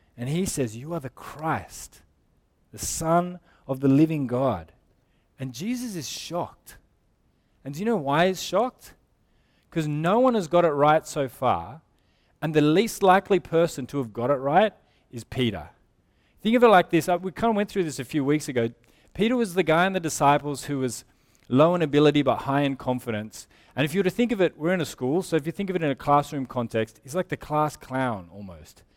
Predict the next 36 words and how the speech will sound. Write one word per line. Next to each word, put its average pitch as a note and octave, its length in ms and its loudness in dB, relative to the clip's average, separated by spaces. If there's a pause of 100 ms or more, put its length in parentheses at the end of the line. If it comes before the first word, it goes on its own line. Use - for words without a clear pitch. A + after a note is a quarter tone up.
(260)
And D3+ 100 -4
so F3+ 120 -2
you F#3+ 80 0
can F#3 140 0
imagine A3+ 340 0
a G3 40 0
teacher G#3 340 -2
asking D3 440 2
a C3 60 0
really D#3+ 260 4
hard C#3 440 2
question, F3 640 -6 (540)
and D3 180 -2
then D3 120 4
the D3 80 0
class D#3+ 340 4
clown C#3+ 300 0
pipes C3+ 280 0
up B2+ 140 2
and C#3+ 80 -10
you B2 60 -8
think C3+ 180 -4
it's C#3 120 -4
gonna C#3+ 180 -2
be C3+ 100 2
a A2+ 40 2
joke A#2+ 340 -2
answer C3 240 0
and C3 100 -4
they A#2+ 80 0
get B2+ 160 2
it B2 60 -2
right, B2 200 2
and E3 80 -10
you're C#3 120 -2
like, B2 180 -4